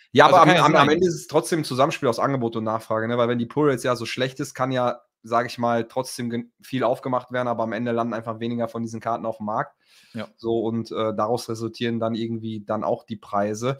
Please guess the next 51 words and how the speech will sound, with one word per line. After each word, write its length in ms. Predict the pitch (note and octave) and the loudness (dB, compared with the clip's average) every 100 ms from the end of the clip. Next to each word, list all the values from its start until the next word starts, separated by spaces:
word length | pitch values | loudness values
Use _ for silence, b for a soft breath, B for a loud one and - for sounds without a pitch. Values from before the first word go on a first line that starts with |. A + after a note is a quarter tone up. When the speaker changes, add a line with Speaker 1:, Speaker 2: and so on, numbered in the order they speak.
| B | B
Speaker 1:
Also 200 | A2 A#2 | -4 -4
für 160 | - C#3+ | 2 6
mich, 240 | D3+ F#3+ | 8 8
das 140 | C3+ - | 4 2
kann 140 | C#3 | 2
ich 80 | C#3 | 2
schon 120 | C#3 | 2
mal 80 | C3 | 2
vorwegnehmen, 520 | - B2 D3 C3+ B2+ | 2 0 0 -2 -2
ist 120 | B2 | -2
es 120 | A#2 | -4
jetzt 180 | B2+ A#2 | -8 -4
kein 220 | - B2+ | 2 2
neues 280 | B2 A#2+ A#2 | 4 2 0
Drachenwandel 600 | A2+ A#2 B2 A2 G#2+ G#2+ | -2 0 0 -2 -2 -4
oder 160 | G#2+ G#2+ | -4 -4
so, 140 | A2 | -4
nur 160 | A2+ A#2 | -4 2
weil 140 | A#2 | 4
da 80 | A2+ | 4
jetzt 180 | A#2 A#2 | 0 -2
ein 60 | |
Eisenhaupt, 560 | G2 A#2+ A#2+ A#2 A#2+ - | -2 -2 0 0 -2 -2
äh, 180 | G2 A2 | -4 -2
hinter 240 | A#2+ A#2 | -2 -2
einem 260 | A2+ A2+ G#2+ | -2 -4 -4
oder 140 | G#2+ | -6
vor 180 | - A#2 | -2 0
einem 140 | A#2 | 0
Mond 260 | A2+ A#2 C3 | 0 -2 -4
steht, 360 | - C#3 C#3 - b b b b | -4 -2 -2 -4 b b b b
heißt 200 | A#2 A#2+ | -6 -6
es 180 | A#2+ - | -10 -12
für 100 | - | -6
mich 200 | A#2+ A#2 | -6 -4
nicht, 160 | A#2+ A#2 | -8 -4
dass 100 | A2+ | -6
es 120 | A2+ | -6
das 140 | A#2 | -6
neue 220 | A2+ A#2 A2+ | -2 0 2
Moonbryon 520 | A#2 C#3 C#3 C#3 C#3 | 2 2 4 4 4
ist. 300 | D3+ - b b b | 0 -4 b b b
Fakt 340 | - D3+ - | 2 2 2
ist 160 | G#3+ - | -6 2
aber 220 | D#3 D#3+ | 2 4
auf 180 | D#3 D#3 | 2 2
jeden 160 | D#3+ | -2
Fall, 240 | D#3 D3+ C#3+ | 2 4 4
dass 160 | C3 | 2
die 100 | - | -4
Set-Struktur 1160 | A#2+ - D3 - - B2+ A#2 - C#3+ F3 A#3 - | -8 -2 -2 -2 -8 -10 -12 -6 2 4 4 0